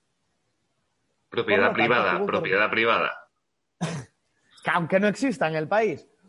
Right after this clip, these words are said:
Speaker 2: Por lo tanto, tuvo que recuperar esos cien gramos de, de cocaína.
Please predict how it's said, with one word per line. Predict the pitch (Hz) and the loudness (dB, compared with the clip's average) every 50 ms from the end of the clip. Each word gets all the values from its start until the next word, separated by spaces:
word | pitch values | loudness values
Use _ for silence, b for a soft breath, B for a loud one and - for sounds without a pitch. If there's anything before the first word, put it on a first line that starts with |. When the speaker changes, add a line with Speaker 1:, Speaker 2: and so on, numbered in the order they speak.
| _ _ - | _ _ 0
Speaker 2:
Por | 220 254 262 | 2 2 2
lo | 240 196 | 2 2
tanto, | 170 180 175 185 233 | 0 -2 -2 -4 -6
tuvo | 208 202 170 160 170 | -8 -6 -6 -6 -4
que | 175 247 233 190 156 139 135 | -4 -4 -4 -2 -4 -4 -6
recuperar | 135 135 123 131 117 127 120 131 135 | -8 -10 -10 -12 -12 -10 -12 -12 -12
esos | 127 - 170 - _ | -14 -18 -20 -20 _
cien | - 175 170 160 | -12 -12 -10 -10
gramos | 123 113 127 151 180 175 131 113 | -12 -12 -12 -12 -14 -16 -14 -14
de, | 110 104 98 90 85 87 78 64 52 - - _ _ | -14 -14 -12 -14 -14 -16 -18 -18 -20 -20 -20 _ _
de | - 104 110 | -18 -18 -16
cocaína. | - - 107 95 104 131 160 175 - - | -16 -16 -14 -14 -14 -14 -14 -16 -20 -20